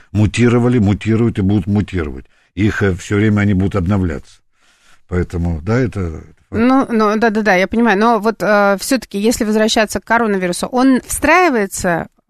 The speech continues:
Speaker 2: э, в Д Н К?
Speaker 1: Нет, он, это Р Н К, он
Speaker 2: Э,
Speaker 1: это
Speaker 2: Р Н К не может
Speaker 1: да,
Speaker 2: встроиться
Speaker 1: да,
Speaker 2: в
Speaker 1: да,
Speaker 2: Д Н К,
Speaker 1: да.
Speaker 2: да, простите. А, то есть он, э, живет, а потом, на самом деле, когда-то в какой-то момент наступает коллапс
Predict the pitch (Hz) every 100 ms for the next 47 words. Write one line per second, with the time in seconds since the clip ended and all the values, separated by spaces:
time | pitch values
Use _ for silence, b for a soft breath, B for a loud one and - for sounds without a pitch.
0 | - 190 190 185 190 196 196 202 180 165
1 | - 101 107 92 - 110 110 107 - 113
2 | 110 113 101 127 143 143 113 107 214 233
3 | - 240 240 269 247 233 247 214 196 208
4 | 202 185 196 202 202 87 170 180 175 185
5 | - 220 190 B B B 196 190 180 -
6 | - 240 - 247 254 226 214 196 202 208
7 | 233 277 370 294 226 220 277 277 254 220
8 | 220 277 254 233 247 226 226 233 294 214
9 | - 262 254 226 226 320 269 214 202 247
10 | 254 - 226 233 202 - -